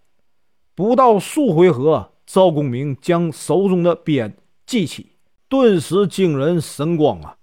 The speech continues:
闪烁如电。姜子牙躲闪不及，被一鞭打下了四不像。哪吒呢，急忙迎上，金吒救回了姜子牙。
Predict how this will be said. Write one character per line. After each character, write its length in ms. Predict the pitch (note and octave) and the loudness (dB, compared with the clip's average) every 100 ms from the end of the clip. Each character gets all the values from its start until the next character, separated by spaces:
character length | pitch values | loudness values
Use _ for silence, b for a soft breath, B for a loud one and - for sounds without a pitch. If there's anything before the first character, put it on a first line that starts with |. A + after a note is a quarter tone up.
| _ | _
闪 500 | - - C#3+ C3 C3+ | -20 -6 -4 -4 -6
烁 280 | C3 D#3 F#3 | -4 0 2
如 200 | D3 F3 | 2 0
电。 360 | G#3 D#3 - _ - | 2 2 0 _ -4
姜 260 | D#3 D3 | -4 -2
子 80 | A#2 | -4
牙 240 | A#2 B2 - - | -6 -8 -12 -8
躲 240 | C#3 G#3 | 2 2
闪 200 | - C#3 | 2 -4
不 160 | F#3 C3+ | -2 -4
及， 320 | B2+ F3+ - _ _ | -4 -8 -12 _ _
被 160 | D#3+ | 0
一 180 | D#3+ D#3+ | 2 -2
鞭 300 | C3 B2+ A#2+ | -2 -2 -4
打 340 | G#2 - E3 - | -8 -10 -10 -2
下 200 | F3 C3 | 0 0
了 120 | - _ | -4 _
四 340 | - - D#3 G#2+ | -20 -10 -8 -8
不 140 | G2 | -10
像。 200 | C3+ C3 - _ _ _ _ - | -10 -10 -14 _ _ _ _ -4
哪 160 | E3 G3 | 0 0
吒 180 | B2+ | 0
呢， 140 | C#3+ D3+ _ _ | -4 -6 _ _
急 200 | - D#3 | -8 -2
忙 240 | E3 D3+ D3 | 0 0 -2
迎 220 | A2+ D3 | -4 -4
上， 240 | F3 - _ _ | -4 -6 _ _
金 220 | E3 E3 | -4 -2
吒 220 | D3+ E2 - _ _ _ | -2 -4 -14 _ _ _
救 360 | - B3+ E3 B2 | 0 4 4 2
回 180 | B2 | -2
了 200 | D3+ - _ - | -2 -4 _ -4
姜 320 | C#3+ B2 B2 | -4 -4 -8
子 100 | G#2+ | -10
牙。 240 | F2 G#2 | -12 -14